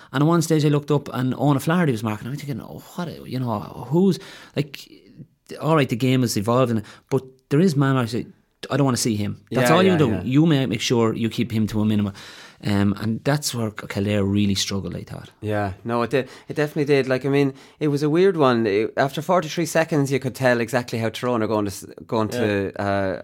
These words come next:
Speaker 2: I just have it written down here. Everyone except for McShane was inside the forty-five. Now, Kildare have seen that before, but going by the commentary, 'cause we weren't at it, you, you would have been at it, Johnny,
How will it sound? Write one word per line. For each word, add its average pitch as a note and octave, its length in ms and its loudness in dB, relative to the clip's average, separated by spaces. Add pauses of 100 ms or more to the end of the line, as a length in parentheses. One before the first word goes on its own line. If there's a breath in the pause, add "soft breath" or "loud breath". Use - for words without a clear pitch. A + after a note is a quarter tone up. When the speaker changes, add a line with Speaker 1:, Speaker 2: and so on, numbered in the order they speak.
(100)
Speaker 2:
I G#2 40 -6
just G#2+ 220 -8
have A2+ 160 -2
it G#2+ 60 -2
written A2 260 -2
down G#2 220 0
here. G2+ 160 -2
Everyone A#2 480 0
except G#2+ 300 -4
for G#2+ 100 -6
McShane G#2 420 0
was G2 120 -4
inside G#2 340 -2
the F#2 80 -14
forty-five. G2+ 600 0 (480 loud breath)
Now, C#3+ 120 2
Kildare D3 340 2
have C#3 140 -2
seen C#3 280 4
that A#2+ 140 4
before, A2+ 560 2 (460 loud breath)
but D3 160 -2
going D3+ 460 4
by C#3+ 200 2
the B2 60 2
commentary, C3+ 420 0
'cause A#2 160 -6
we B2+ 40 -2
weren't A#2+ 160 0
at A#2+ 120 2
it, A2+ 160 -4
you, B2+ 200 0
you A#2 200 -4
would C3+ 100 -2
have A#2 60 -4
been A2+ 100 -2
at A2+ 120 0
it, G#2 80 -6
Johnny, G#2+ 320 -2